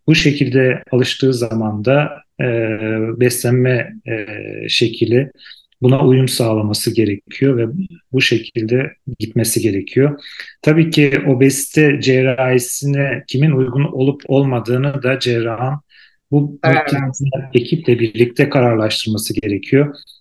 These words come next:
Speaker 1: Her hastayı, yani vücut kitle indeksi kırkın üzerinde olan her hastayı da ameliyat etmiyoruz.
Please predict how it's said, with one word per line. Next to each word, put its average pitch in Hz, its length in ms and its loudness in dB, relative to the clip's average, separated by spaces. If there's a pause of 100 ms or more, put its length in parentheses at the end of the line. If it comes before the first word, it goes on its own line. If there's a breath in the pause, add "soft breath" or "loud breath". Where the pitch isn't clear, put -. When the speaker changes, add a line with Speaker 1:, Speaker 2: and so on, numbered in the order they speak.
Speaker 1:
Her 143 160 2
hastayı, 127 680 2 (460)
yani 117 280 -2
vücut 117 340 -2
kitle - 260 -4
indeksi 113 580 0
kırkın 120 280 0
üzerinde 117 360 0
olan 113 300 -2
her 123 120 2
hastayı 117 360 -2
da 139 60 0
ameliyat 123 380 0
etmiyoruz. 113 800 -2